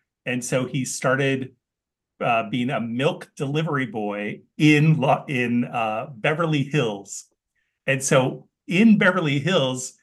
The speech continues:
because of the shift that he had, instead of dropping it off on the porch,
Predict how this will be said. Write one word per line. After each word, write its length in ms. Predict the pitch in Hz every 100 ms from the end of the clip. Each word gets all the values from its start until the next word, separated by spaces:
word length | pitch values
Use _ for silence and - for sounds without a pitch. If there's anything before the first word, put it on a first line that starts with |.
| _ _ _
because 400 | 147 147 - 190
of 100 | 165
the 100 | 147
shift 480 | - - 208 208 -
that 140 | 151
he 120 | 123
had, 400 | 113 135 120 117 -
instead 380 | 127 123 - 170
of 100 | 135
dropping 520 | 110 147 135 147 160
it 140 | 147 139
off 220 | 135 -
on 80 | 123
the 80 | 107
porch, 600 | - - 180 151 -